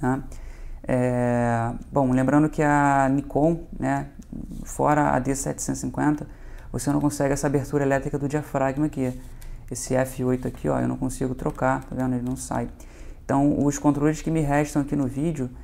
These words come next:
seria a velocidade de obturador, que é aquele limita até trinta, né? É, e o iso. O iso nessa câmera é aceitável pra vídeo aí.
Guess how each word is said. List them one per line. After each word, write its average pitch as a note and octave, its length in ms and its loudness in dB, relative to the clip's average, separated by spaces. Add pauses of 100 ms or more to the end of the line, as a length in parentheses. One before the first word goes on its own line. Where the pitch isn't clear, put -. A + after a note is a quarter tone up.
(280)
seria C#3+ 320 2
a C3+ 40 2
velocidade C#3+ 720 2
de D3+ 100 0
obturador, C#3+ 600 2 (280)
que - 80 -4
é - 20 0
aquele B2+ 220 0
limita B2+ 300 2
até C3 140 -2
trinta, D#3 480 -2 (840)
né? B2+ 180 -2 (1800)
É, C3+ 360 4
e E3+ 60 6
o F3+ 60 8
iso. E3+ 360 6 (300)
O C3 120 2
iso C3+ 140 2
nessa C#3 240 0
câmera C#3 400 2
é - 20 6
aceitável D3+ 640 2
pra C#3+ 160 2
vídeo C3+ 320 -2
aí. C#3 260 2